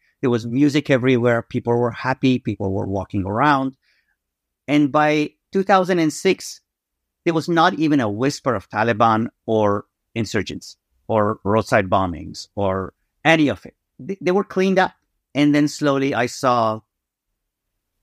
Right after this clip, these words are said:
news coming back. Every time I went there, there would be an explosion here, there would be an explosion there, there would be a suicide bombing here.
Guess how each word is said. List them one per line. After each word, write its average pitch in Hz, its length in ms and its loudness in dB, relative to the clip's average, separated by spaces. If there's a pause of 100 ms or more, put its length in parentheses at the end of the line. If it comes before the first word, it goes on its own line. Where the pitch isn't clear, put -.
(120)
news 117 480 0
coming 113 300 2
back. 101 220 -2
Every 117 180 2
time 117 220 0
I 110 80 2
went 110 220 0
there, 107 220 4
there 98 120 2
would 98 100 0
be 101 80 -2
an 98 100 2
explosion 101 520 -2
here, 98 380 2
there 92 100 -6
would 92 140 -8
be - 80 -10
an 87 80 -8
explosion 90 520 -8
there, 104 300 2
there 87 120 -8
would 82 140 -14
be 85 100 -10
a 87 40 -8
suicide 92 440 -4
bombing 87 280 -6
here. 120 360 2